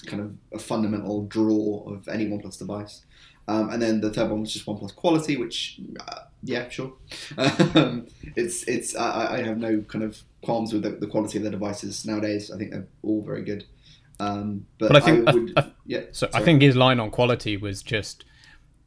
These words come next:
Speaker 2: it's that idea they, they put a lot of emphasis on the attention to detail they put in,
Speaker 1: Yeah.
Speaker 2: in hardware design, um, which I think is fair. You know, when, when you, when you put,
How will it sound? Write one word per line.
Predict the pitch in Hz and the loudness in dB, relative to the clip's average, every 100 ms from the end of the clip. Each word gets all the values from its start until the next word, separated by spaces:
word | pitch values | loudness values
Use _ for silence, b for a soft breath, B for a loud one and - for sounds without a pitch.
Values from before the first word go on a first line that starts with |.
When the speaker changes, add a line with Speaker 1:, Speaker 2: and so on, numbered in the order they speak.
| _ _ _ _ | _ _ _ _
Speaker 2:
it's | 135 117 | 0 2
that | - 113 | 4 4
idea | 117 117 120 | 4 4 4
they, | 113 117 117 | 6 6 6
they | - 127 | 6 4
put | 143 | 4
a | 127 | 2
lot | 117 | 2
of | |
emphasis | 117 110 120 | -2 -4 -6
on | 117 | -4
the | 107 | -2
attention | 107 - 110 - 107 | -4 -2 -4 -4 -6
to | - | -4
detail | 117 104 - 104 101 - - | -4 -4 -4 -4 -4 -6 -4
they | 113 | 0
put | 104 - - | 2 0 2
in, | |
Speaker 1:
Yeah. | - - - | 2 0 0
Speaker 2:
in | 123 | 0
hardware | 110 123 113 110 104 101 98 | 2 6 6 6 2 2 0
design, | - 123 104 104 98 - - b b b | -2 -2 0 -2 -4 -8 -12 b b b
um, | - 104 104 | 0 0 4
which | 151 | 6
I | 175 | 8
think | 165 175 156 | 6 6 4
is | 156 | 4
fair. | - 160 117 | 6 6 6
You | 101 113 | 4 -2
know, | 107 | -2
when, | 107 113 117 | 0 0 0
when | 120 | 0
you, | 117 117 113 | 2 2 0
when | 117 117 | 0 0
you | 113 | 0
put, | - 139 | 0 0